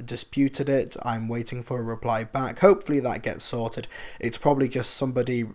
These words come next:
abusing YouTube's report function, and YouTube, without even looking at the content or the channel, just went, "Oh, okay, this report is legit, let's just delete the channel." So hopefully it gets back, otherwise that's just five years of content just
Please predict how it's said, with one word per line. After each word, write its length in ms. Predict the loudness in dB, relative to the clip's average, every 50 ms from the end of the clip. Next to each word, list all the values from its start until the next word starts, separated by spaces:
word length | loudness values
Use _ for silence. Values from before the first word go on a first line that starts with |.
| -8 -6
abusing 640 | -6 -6 -4 -2 0 0 0 0 -2 -4 -4 -4
YouTube's 500 | -4 -4 -4 -4 -4 -4 -4 -6 -8 -8
report 460 | -8 -8 -4 0 0 0 0 0 -2
function, 500 | -6 -6 -6 -6 -6 -4 -4 -4 -4 -4 -6 -8 -14 -16 -6 -4
and 180 | -2 0 0
YouTube, 340 | 0 -2 -2 -2 -2 -2 -2
without 260 | 0 0 0 0 0
even 280 | -2 -2 -4 -2 0 2
looking 360 | 0 0 0 -2 -4 -2 -2
at 120 | -4 -4
the 100 | -6 -6
content 460 | -2 -2 -2 -2 -2 -4 -6 -6 -6 -6
or 60 | -6
the 100 | -6 -6
channel, 340 | -4 -4 -4 -2 -4 -4 -4
just 220 | -4 -6 -2 0
went, 180 | -2 0 6 8
"Oh, 160 | 8 10 8
okay, 200 | 6 4 -2 -2
this 240 | -2 -2 -4 -4 -4
report 320 | -6 -4 -2 -2 0 0
is 120 | -2 -4 -6
legit, 280 | -8 -6 -4 -4 -2
let's 140 | -2 -4 -6
just 160 | -8 -8 -6
delete 260 | -6 -6 -6 -6 -8 -8
the 60 | -6
channel." 360 | -4 -2 -2 -2 -4 -6 -8 -12 -18 -18 -18 -18 -20 -20 -20 -20 -20 -20 -20 -20 -14 -12
So 340 | -8 -4 -2 -2 -2 -2 -4 -8 -14 -14 -14 -14 6 10
hopefully 360 | 10 10 10 8 2 2 2
it 80 | 2 0
gets 200 | -2 -4 -4 -2
back, 320 | 2 2 2 2 0 -4
otherwise 500 | -4 -4 -2 0 0 0 0 0 -2 -2
that's 320 | -2 -2 -2 -4 -6 -8 -8 -8
just 240 | -8 -8 -8 -8 -10 -14 -10
five 420 | -4 -2 -2 0 0 -2 -2 -2
years 300 | -2 -2 -2 -2 -2 -4
of 100 | -6 -4
content 540 | -2 -2 -2 -2 -2 -4 -4 -4 -4 -6 -8
just 240 | -8 -8 -8 -8